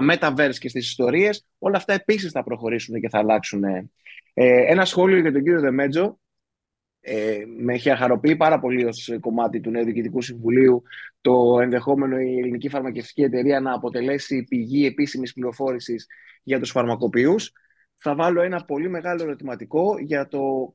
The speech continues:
ποιοι είναι οι πόροι που πρέπει να έχουμε μέσα στην εταιρεία αυτή, προκειμένου να μπορέσουμε να παρακολουθήσουμε αυτή τη γεωμετρική αύξηση της γνώσης, στην οποία θα πρέπει να προ-,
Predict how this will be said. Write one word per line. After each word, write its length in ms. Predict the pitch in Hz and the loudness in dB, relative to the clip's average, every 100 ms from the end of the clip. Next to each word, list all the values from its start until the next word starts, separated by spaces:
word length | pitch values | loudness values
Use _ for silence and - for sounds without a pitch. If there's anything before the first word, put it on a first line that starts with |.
| _ | _
ποιοι 280 | - - 214 202 | -16 -8 -4 -2
είναι 160 | 202 | 0
οι 80 | 165 | 0
πόροι 600 | - 202 180 120 101 _ - | 4 4 4 2 -2 _ -16
που 80 | 135 | -8
πρέπει 380 | 143 151 139 131 | -4 -4 -4 -8
να 260 | 123 120 | -6 -2
έχουμε 400 | 147 - 117 107 | 0 -2 -8 -8
μέσα 240 | 110 120 113 | -8 -8 -6
στην 140 | 117 | -4
εταιρεία 540 | 107 113 120 113 104 - | 0 2 2 2 0 -4
αυτή, 400 | 98 143 165 180 - - | -4 2 2 2 -12 -12
προκειμένου 560 | - 135 131 147 165 165 | -6 -2 2 2 2 0
να 120 | 156 | 0
μπορέσουμε 440 | 139 147 156 160 151 | 2 2 2 0 -4
να 80 | |
παρακολουθήσουμε 640 | 143 139 131 123 151 147 135 | -2 -4 -4 -6 -6 -6 -6
αυτή 140 | 147 | -4
τη 100 | 147 | -2
γεωμετρική 840 | 135 135 127 120 117 120 147 127 - _ | 0 2 0 -2 -6 0 0 0 -4 _
αύξηση 480 | - 139 - 139 139 | -4 -4 -4 -4 -2
της 200 | 131 120 | -2 -2
γνώσης, 520 | 117 135 151 165 160 _ - _ | 0 0 2 2 0 _ -20 _
στην 160 | 135 | -6
οποία 240 | 127 156 151 | -2 -2 -2
θα 120 | 143 | -2
πρέπει 500 | 151 151 151 147 139 _ _ | -2 0 0 0 -2 _ _
να 420 | 143 131 127 - _ - - _ - | -8 -6 -6 -10 _ -20 -20 _ -6
προ-, 180 | 131 | -6